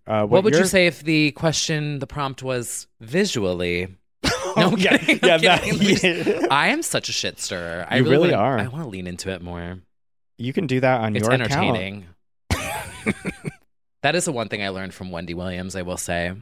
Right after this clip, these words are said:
Speaker 1: Yeah.
Speaker 2: I need to step into it more.
Speaker 1: Yeah,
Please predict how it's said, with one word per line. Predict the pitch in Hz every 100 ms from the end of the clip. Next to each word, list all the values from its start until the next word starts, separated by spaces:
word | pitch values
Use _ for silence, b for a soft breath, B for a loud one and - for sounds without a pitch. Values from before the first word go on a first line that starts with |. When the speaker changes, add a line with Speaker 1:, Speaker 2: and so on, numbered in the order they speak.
| -
Speaker 1:
Yeah. | 117 120 120 -
Speaker 2:
I |
need | 107 104
to | -
step | 92 85
into | 82 85 80
it |
more. | 85 80 80 90 - _ _ _ 123
Speaker 1:
Yeah, | 120 107